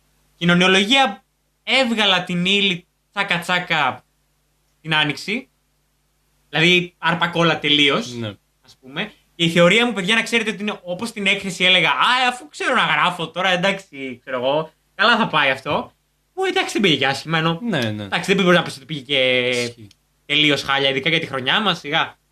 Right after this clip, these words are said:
Speaker 1: Με το Σύριο και με το αυτό, εντάξει,
Speaker 2: Ναι.
Speaker 1: μια χαρά πήγε. Εμ, η κοινωνιολογία, η θεωρία μου ήταν ωραία. Έχω πρώτη, πρώτη επιλογή κοινωνικές επιστήμες, ας πούμε.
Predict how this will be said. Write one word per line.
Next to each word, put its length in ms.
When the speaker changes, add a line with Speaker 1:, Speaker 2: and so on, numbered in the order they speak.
Speaker 1:
Με 60
το 60
Σύριο 360
και 160
με 120
το 480
αυτό, 420
εντάξει, 320
Speaker 2:
Ναι. 60
Speaker 1:
μια 120
χαρά 220
πήγε. 320
Εμ, 840
η 100
κοινωνιολογία, 580
η 60
θεωρία 300
μου 60
ήταν 160
ωραία. 400
Έχω 180
πρώτη, 260
πρώτη 200
επιλογή 340
κοινωνικές 440
επιστήμες, 500
ας 120
πούμε. 280